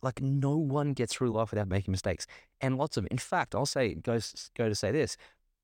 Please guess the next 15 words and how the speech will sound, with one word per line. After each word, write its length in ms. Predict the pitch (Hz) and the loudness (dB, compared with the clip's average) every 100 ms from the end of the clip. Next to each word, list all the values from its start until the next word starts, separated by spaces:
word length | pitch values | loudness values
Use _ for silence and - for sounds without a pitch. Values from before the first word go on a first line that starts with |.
| _ | _
um, 460 | - 127 120 117 104 - _ _ _ _ | -2 2 4 2 0 -8 _ _ _ _
you, 200 | 139 131 127 | -2 0 0
the 120 | 139 | 0
more, 260 | 131 135 135 - | 0 2 0 -2
the, 140 | 131 120 | -4 -4
the 80 | 117 | -12
faster 540 | - 131 143 160 - | -2 0 0 0 0
you 200 | 185 156 | 2 2
make 380 | 98 95 113 - | 2 0 -2 -2
basic 380 | 98 98 - - | -2 0 -4 -4
mistakes, 640 | - - 95 165 - - - _ _ | -6 0 0 0 -4 -8 -10 _ _
the 100 | - | -6
faster 440 | - 104 113 127 135 | -2 -2 -2 0 2
you'll 160 | 120 | 2
grow, 480 | 110 95 87 117 | 0 0 2 2